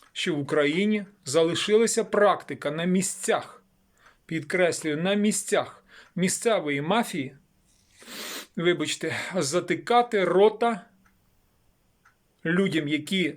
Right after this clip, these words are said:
з ними не прац-, не співпрацюють, які проти місцевих мафіознів, кланів, психушкою в стилі Комітету державної безпеки С С Р, К Г Б С С Р,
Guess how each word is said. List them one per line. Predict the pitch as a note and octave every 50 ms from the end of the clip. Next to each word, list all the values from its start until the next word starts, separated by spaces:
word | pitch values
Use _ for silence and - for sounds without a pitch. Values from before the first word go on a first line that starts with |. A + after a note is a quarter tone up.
| - -
з | C#3+ C#3 C3+ E3
ними | F#3 G3 F#3+ F3 D3+ C3+ B2+ B2+ - - - _ _ _ _ _ _ _ -
не | - D#3+ F3+ G3+ A3 A#3+ B3+ B3 - -
прац-, | - A#3+ A3+ A3+ A3+ - - - -
не | G#3 A3+
співпрацюють, | A3+ - - - A#3 A3+ F#3+ - A3+ A3+ G#3+ A3 - A#3 A#3 A3+ A3 A3 -
які | F3+ F3 F3+ - G3 F#3+ F3+ - - - - - - _ _ _ _ _ _ _ _ _ _ _ -
проти | - G3 G3 G#3 G#3 G#3+ G#3 A#3 A3+ G#3+ - _ _ _ _ _ _ _ _ _ _ _ _ -
місцевих | F#3 G3 G3 - - A3+ A3+ A3 G#3+ G3+ -
мафіознів, | G#3 G3+ F#3 F#3+ - G#3+ G#3+ G#3 G#3+ G3 G3+ G#3 G3 G3
кланів, | - G#3+ G3+ G#3 G3+ G3+ G3 G3 F#3+ - _ - - - _ _ -
психушкою | - - C4+ C#4+ C4+ - - - G3 G3 F3+ - - - E3+ D#3+ D#3 D#3 D3 - _ _ _ _
в | - -
стилі | - - - G#3 G#3 A3+ B3 B3 C#4 A#3+ - _ _ _
Комітету | - - F#3 E3+ D#3+ D#3+ C#3+ - F3 F3 F#3+ F#3+ A#3 A3 - _ _ _ _ _ _ _ _ _ _ _ _ _ _ -
державної | D#3+ D#3+ D3+ C3 E3 G3 G#3 A3+ A3 G#3 F3
безпеки | C#3+ C3+ C#3+ C#3 - - - F3+ F#3 F3+ - E3 - -
С | E3 - -
С | F3+ D#3+ - - -
Р, | B2+ A#2+ B2 - _
К | - D#3+
Г | C#3+ C#3 D3 D#3
Б | C#3+ C3 F3+ G3+ G3+ -
С | G#3 F3+ - -
С | F#3 E3+ - -
Р, | D3 C3+ B2+ -